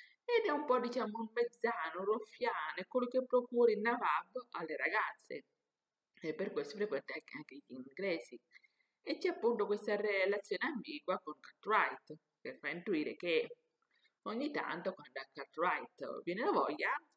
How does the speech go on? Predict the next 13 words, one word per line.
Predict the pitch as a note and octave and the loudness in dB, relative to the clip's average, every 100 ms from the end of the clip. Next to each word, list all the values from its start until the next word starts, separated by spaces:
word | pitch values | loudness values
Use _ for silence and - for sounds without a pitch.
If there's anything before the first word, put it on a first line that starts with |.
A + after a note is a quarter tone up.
| _ | _
c'è | - F#3+ | -8 -6
sempre | C3+ - | -6 -8
Usijan. | C#3 - - F3 C#3 - _ _ _ - - - - | -10 -8 -2 -2 -2 -8 _ _ _ -20 -20 -20 -14
Cosa | - A4+ D#4 G#3+ | 6 8 8 4
bizzarra, | G#3+ A#4 - - - - F3+ B3 - _ _ _ - | 2 2 0 0 0 -4 -4 -6 -8 _ _ _ 0
Usijan | - F4+ F#4+ D#4 F#3+ C3 C#3+ G#3+ - _ _ - | 4 6 8 6 4 -2 -4 -8 -10 _ _ 2
arriva | A#3+ B3+ G#3+ F3 E3 - | 4 6 4 4 2 2
fino | A4+ A4 F#4+ | 4 6 6
alla | F#4 F4+ | 4 4
fine | E4 A#3+ F3+ - - _ _ _ _ | 2 2 -4 -10 -16 _ _ _ _
della | A#3 G#3 G#3+ G#3+ G#3+ | 2 4 8 6 6
serie | - G#3+ G#3+ C4 - _ | 4 4 4 0 -4 _
vivo, | G3+ C4 C5 F#4 - C#3+ - | 2 4 6 4 4 0 0